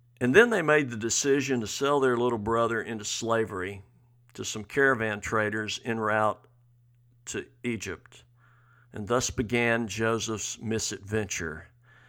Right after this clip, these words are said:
Even though his brothers raised him out of the pit they had earlier tossed him into, that pit was the beginning of Joseph's tunnel. It would be years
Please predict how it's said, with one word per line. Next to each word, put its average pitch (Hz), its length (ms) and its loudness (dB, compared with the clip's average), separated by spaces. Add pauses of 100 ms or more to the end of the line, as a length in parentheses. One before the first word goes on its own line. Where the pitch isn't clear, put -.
(540)
Even 117 240 -2
though 120 180 6
his 110 120 2
brothers 123 520 6
raised 127 400 4
him 113 160 4
out 127 200 10
of 117 40 -4
the 110 80 -4
pit 156 480 4
they 120 140 4
had 113 120 4
earlier 123 420 4
tossed 131 360 2
him 120 100 0
into, 156 380 4
that 165 280 4
pit 143 480 2 (160)
was 131 240 4
the 127 80 -2
beginning 117 720 2 (500)
of 101 160 -2
Joseph's 110 720 2
tunnel. 104 540 -2 (500)
It - 40 -4
would 127 120 -2
be 120 100 4
years 123 840 6